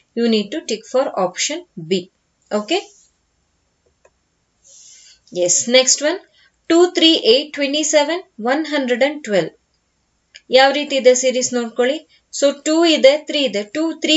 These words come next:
ಹೇಗೆ ಆಗುತ್ತೆ? ಸಪೋಸ್ ಟೂಗೆ ನಾನೇನಾದ್ರೂ ಒನ್ ನ ಮಲ್ಟಿಪ್ಲೈ ಮಾಡಿ, ಒನ್ ನ ಆಡ್ ಮಾಡ್ತಾ ಇದ್ದೀನಿ ಅಂದಾಗ ಮಾತ್ರ ಅದು ನನ್ಗೆ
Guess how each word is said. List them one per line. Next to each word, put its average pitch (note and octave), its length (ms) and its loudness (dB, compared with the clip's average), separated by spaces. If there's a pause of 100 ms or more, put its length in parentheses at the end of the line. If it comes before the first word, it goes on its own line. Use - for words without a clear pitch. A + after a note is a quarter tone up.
(120)
ಹೇಗೆ C#4 220 6 (120)
ಆಗುತ್ತೆ? A#3+ 320 -2 (420)
ಸಪೋಸ್ C#4+ 360 4 (160)
ಟೂಗೆ D#4 360 2 (140)
ನಾನೇನಾದ್ರೂ A#3 720 0 (580)
ಒನ್ B3 200 4
ನ D4 40 4 (140)
ಮಲ್ಟಿಪ್ಲೈ A#3 520 0 (160)
ಮಾಡಿ, G3+ 240 -2 (160)
ಒನ್ G#3+ 160 -2
ನ B3+ 60 2 (240)
ಆಡ್ B3 260 4
ಮಾಡ್ತಾ G#3+ 400 -2
ಇದ್ದೀನಿ G3 320 -6
ಅಂದಾಗ F3+ 260 -8 (120)
ಮಾತ್ರ E3+ 240 -8 (120)
ಅದು F3+ 220 -4
ನನ್ಗೆ F3+ 240 -6